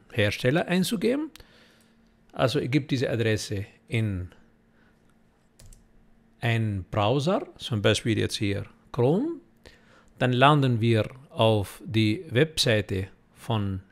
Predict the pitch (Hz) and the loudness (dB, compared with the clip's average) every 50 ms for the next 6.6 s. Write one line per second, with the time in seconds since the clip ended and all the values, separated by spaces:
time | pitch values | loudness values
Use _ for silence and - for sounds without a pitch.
0 | _ _ - - 120 123 - 135 127 117 110 101 - - - 110 104 104 101 98 | _ _ -4 -2 0 0 0 0 -2 -2 -2 -4 -6 -4 -2 -2 0 0 -2 -2
1 | 95 87 - - - _ _ - - 113 101 101 123 160 196 240 240 269 269 - | -4 -8 -12 -16 -20 _ _ -6 -4 -2 -2 0 0 -2 -2 -2 -2 -2 -2 -4
2 | - - _ _ _ _ - - - - - - - - _ _ _ _ - - | -10 -16 _ _ _ _ -20 -20 -20 -20 -20 -20 -20 -20 _ _ _ _ -4 0
3 | 180 180 160 151 185 175 - 170 156 156 156 160 - - - 120 123 123 117 - | 0 0 2 0 0 2 2 2 2 2 0 -2 -4 -2 0 0 0 0 -2 -6
4 | 139 139 131 - - 143 147 143 120 110 98 107 107 95 90 92 87 85 - - | -14 -20 -12 -4 -2 0 0 2 2 0 0 0 -2 -2 -4 -6 -8 -8 -12 -16
5 | - - _ _ _ _ _ _ _ _ _ _ _ _ _ _ _ _ - - | -20 -20 _ _ _ _ _ _ _ _ _ _ _ _ _ _ _ _ -10 -4
6 | - 147 180 170 180 180 175 175 - 180 185 185 | -2 -2 -2 -2 -2 -4 -4 -4 -4 -4 -4 -4